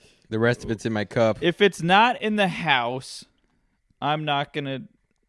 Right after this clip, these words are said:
Speaker 2: I'm not gonna go and find it.
Speaker 1: Yeah, I have the same thing 'cause I like to,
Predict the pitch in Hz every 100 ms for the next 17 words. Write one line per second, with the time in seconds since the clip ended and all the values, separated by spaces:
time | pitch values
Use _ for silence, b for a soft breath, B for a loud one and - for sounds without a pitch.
0 | - 135 147 143 127 120 127 120 113 113
1 | - - - 71 - - b b b b
2 | - 123 147 147 143 170 247 233 - 185
3 | 165 147 147 143 - 127 127 143 156 180
4 | - 220 196 110